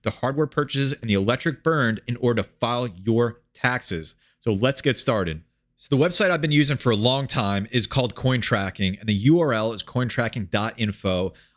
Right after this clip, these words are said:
I'm not sponsored by them, but I do have an affiliate link down in the video description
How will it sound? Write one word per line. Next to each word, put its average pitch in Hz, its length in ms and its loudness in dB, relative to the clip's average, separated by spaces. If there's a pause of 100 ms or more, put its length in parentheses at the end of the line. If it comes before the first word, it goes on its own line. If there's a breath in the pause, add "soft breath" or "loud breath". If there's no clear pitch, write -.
I'm 123 60 -14
not 101 180 -2
sponsored 156 460 -4
by 151 120 0
them, 147 340 -2 (100)
but 113 80 0
I 101 60 0
do 139 180 2
have 135 160 0
an 120 60 -4
affiliate 156 420 0
link 135 420 -4
down 123 280 0
in 131 40 0
the 127 60 0
video 117 260 2
description 110 640 -2